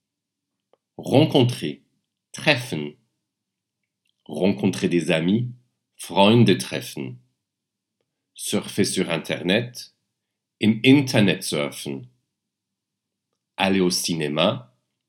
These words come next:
ins Kino gehen. Écouter,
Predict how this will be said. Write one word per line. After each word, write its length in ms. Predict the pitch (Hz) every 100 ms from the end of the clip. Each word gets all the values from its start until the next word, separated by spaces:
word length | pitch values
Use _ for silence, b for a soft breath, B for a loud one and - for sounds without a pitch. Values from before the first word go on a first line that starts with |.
| _ _
ins 260 | 92 90 -
Kino 360 | - 139 101
gehen. 520 | 85 76 69 69 71 71 _ _ _ _ _ _ _ _ _ _ _
Écouter, 760 | - 151 190 180 - 123 127